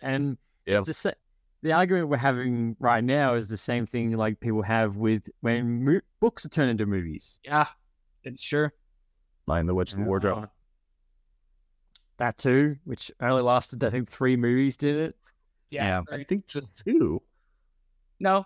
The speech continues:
Speaker 3: Prince,
Speaker 2: thought so.
Speaker 3: uh, Prince Caspian, Lion, Witch, and Wardrobe, and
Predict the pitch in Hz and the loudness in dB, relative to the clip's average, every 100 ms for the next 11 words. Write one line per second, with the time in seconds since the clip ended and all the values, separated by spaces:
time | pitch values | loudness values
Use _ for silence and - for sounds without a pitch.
0 | - 190 - 185 - - 143 135 180 - | -4 -6 -4 -8 -6 0 0 2 -4 2
1 | 196 170 - 180 175 180 165 160 165 170 | 2 2 0 -4 -2 -4 -2 -2 -2 -4
2 | 175 160 156 151 160 151 - 156 143 143 | -4 0 0 0 2 2 0 -4 -2 0
3 | 139 | -2